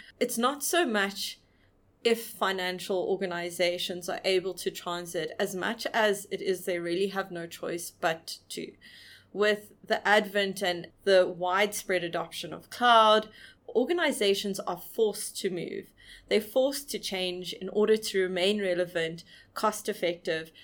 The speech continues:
and scale their operations in a way that is efficient long term.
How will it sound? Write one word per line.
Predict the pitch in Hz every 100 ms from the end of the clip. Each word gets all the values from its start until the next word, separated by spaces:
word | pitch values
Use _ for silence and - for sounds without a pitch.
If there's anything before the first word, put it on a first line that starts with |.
| - -
and | 196
scale | - 208 208 233
their | 247 233
operations | 180 180 190 180 180 190 180
in | 190
a | 180
way | 175 170
that | 175 175
is | 175
efficient | 175 180 175 175 170
long | 165 170
term. | 170 - -